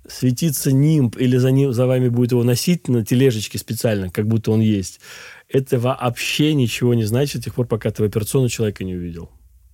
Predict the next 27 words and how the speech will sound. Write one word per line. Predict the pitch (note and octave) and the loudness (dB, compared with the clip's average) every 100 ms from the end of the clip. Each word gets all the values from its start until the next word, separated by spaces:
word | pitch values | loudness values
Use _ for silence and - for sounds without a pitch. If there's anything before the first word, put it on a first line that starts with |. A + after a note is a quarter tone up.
| _ _ - - - - | _ _ -20 -20 -14 -6
Ты | |
зашел | F#2+ F2 - | -4 0 0
в | D#3+ | 2
операционную | D#3 C#3+ - C#3 B2+ A#2+ | 0 -2 0 0 2 -2
и | |
понял, | F#2+ B2+ A#2+ G#2 | -2 0 0 -2
что, | - G2 - - - _ | -6 -10 -10 -20 -20 _
блин, | - F#2+ F#2+ F#2 E2 E2 - _ - _ - _ _ _ - | -8 -2 -2 -2 -4 -12 -20 _ -20 _ -20 _ _ _ -4
реально | G#2 G2+ F#2 F2 | -2 0 -2 -8
хирург. | E2+ - F2+ E2+ - - - - - | -10 -10 -8 -10 -16 -20 -20 -12 -2
Или | A2 | 2
такой: | A2 G#2+ G#2 - - _ _ _ _ | 2 0 -4 -6 -20 _ _ _ _
«Братан, | - A2+ C3 B2 F#2+ | -4 -2 0 -2 -6
ты | F2 D3+ | -6 -2
лучше | D3 C#3+ - B2 | 0 -2 -2 -4
это | G#2 | -4
вот | F#2 | -8
статейки | - B2 B2 D#3 C#3+ | -4 -4 -2 -4 -4
пописывай | A#2 G#2+ G#2+ F#2+ G2 F#2+ F#2+ | -8 -4 -4 -4 -6 -4 -2
и | G#2+ G#2+ G2+ | -2 -2 -4
как | F#2+ F#2+ F2+ | -6 -8 -6
бы | F#2 | -8
в-, | F2+ | -8
к | - | -4
больным | A2 A#2 C3 | 0 2 2
не | A#2 | 0
подходи». | G2+ - G#2 F2+ D#2+ | -2 -8 -8 -8 -12